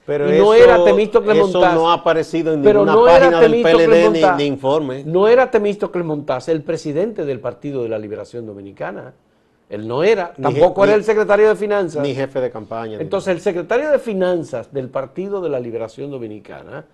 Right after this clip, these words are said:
Speaker 2: era Víctor Díaz Rúa. Era el secretario de Finanzas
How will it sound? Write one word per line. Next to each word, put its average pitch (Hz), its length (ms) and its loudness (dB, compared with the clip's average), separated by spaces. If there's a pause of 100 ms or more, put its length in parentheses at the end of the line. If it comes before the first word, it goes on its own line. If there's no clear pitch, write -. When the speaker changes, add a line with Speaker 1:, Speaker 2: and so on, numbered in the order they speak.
(280)
Speaker 2:
era 170 220 -2
Víctor 175 460 -6
Díaz 151 340 -10 (100)
Rúa. 120 440 -10 (1120)
Era 143 160 -4
el 151 80 -4
secretario 139 520 -6
de 139 120 -4
Finanzas 117 640 -12